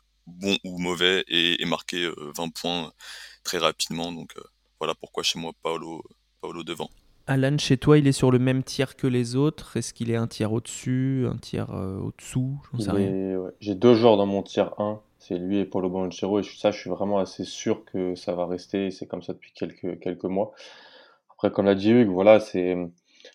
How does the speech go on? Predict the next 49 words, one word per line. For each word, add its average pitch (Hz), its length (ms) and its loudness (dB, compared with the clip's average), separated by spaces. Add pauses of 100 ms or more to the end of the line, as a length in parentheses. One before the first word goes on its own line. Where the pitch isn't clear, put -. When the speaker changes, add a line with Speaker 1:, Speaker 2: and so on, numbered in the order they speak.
(120)
Speaker 3:
ça - 120 -16
sera - 300 -10
p-, 107 100 -6
sûrement 101 300 2
plus 107 220 -4
simple 110 320 4
dans 98 80 4
les 95 100 2
premières 95 380 2
années 101 180 4
en 98 80 2
N 95 180 0
B 95 120 0
A 98 80 2
pour - 180 -10
Paolo, 110 340 4
parce 101 220 -6
qu'il 92 220 -4
est 90 320 2
un 90 100 0
peu 90 180 -4
plus - 260 -12
mature 95 340 -4
physiquement, 101 580 0
il 95 100 0
a 90 80 2
le 92 140 0
jeu 98 280 0
qui - 280 -16
fait 98 160 -2
qu'on 90 140 -10
peut - 180 -10 (280)
plus - 100 -18
facilement 101 480 -2
le 92 100 -2
mettre 92 280 -4
en 95 60 -4
avant, 98 280 0
surtout - 340 -8
offensivement, 107 500 -2
parce - 140 -10
que - 80 -8
défensivement, 98 640 -4
il 87 80 -2
a 87 80 -4
quand 95 180 -2
même 90 220 -4
des 92 120 0
lacunes, 104 440 -2